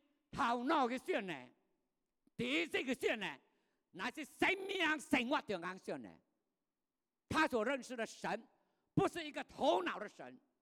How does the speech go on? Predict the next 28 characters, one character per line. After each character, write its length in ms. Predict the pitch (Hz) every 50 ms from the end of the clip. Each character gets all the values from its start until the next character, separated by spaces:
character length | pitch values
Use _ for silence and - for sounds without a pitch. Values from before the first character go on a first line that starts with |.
| _ _ _ _ _ _ _
而 180 | - 160 175
是 240 | 185 - - 220 185 139
生 420 | - - - - 359 339 311 311
活 260 | 294 226 180 202 214 - -
生 180 | - - 320
命 200 | 285 269 277 233
中 120 | 208 220 196
的 140 | 190 190 175
神。 320 | - - 135 135 147 156 _ _ _ _ _ _
他 100 | - - 262 - _ _ _
经 240 | - 427 381 370 330
历 100 | 349 330
到 320 | - - 240 226 208 190 175
这 160 | - 233 220
位 120 | 202 208
复 220 | 185 - - - 180
活 100 | 196 202
的 120 | 185 175
耶 200 | 156 135 139 147
稣， 320 | 151 - - 160 151 151 - _ _ _ _ _ _ -
与 120 | 277 277
他 140 | 220 269 294
同 260 | - - 233 233 262
行， 320 | 262 - 202 208 220 226 226 - _ _ _ _ _ _ _ _ _ _ _ _ _
与 140 | - 113
他 160 | 110 - 120 107
同 180 | - - 85 85 87 85 -
在。 80 | -